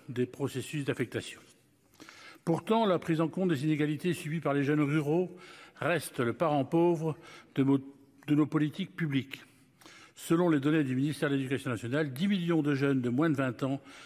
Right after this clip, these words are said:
grandissent dans des communes de moins de vingt-cinq mille habitants. Comme l'a montré le sociologue Nicolas Renaï, l'enclavement a ses conséquences réelles sur les opportunités offertes aux jeunes. Bien souvent, ils doivent se restreindre aux formations proposées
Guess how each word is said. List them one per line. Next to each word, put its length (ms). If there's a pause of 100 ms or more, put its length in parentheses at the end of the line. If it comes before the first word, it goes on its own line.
(160)
grandissent 600
dans 100
des 140
communes 520 (400)
de 100
moins 420 (100)
de 80
vingt-cinq 300
mille 160
habitants. 300 (1160)
Comme 160
l'a 100
montré 340
le 80
sociologue 580 (140)
Nicolas 360
Renaï, 420 (440)
l'enclavement 800
a 60
ses 120
conséquences 840 (580)
réelles 540
sur 100
les 140
opportunités 480
offertes 320
aux 60
jeunes. 420
Bien 160
souvent, 400
ils 80
doivent 180
se 120
restreindre 500
aux 40
formations 400
proposées 600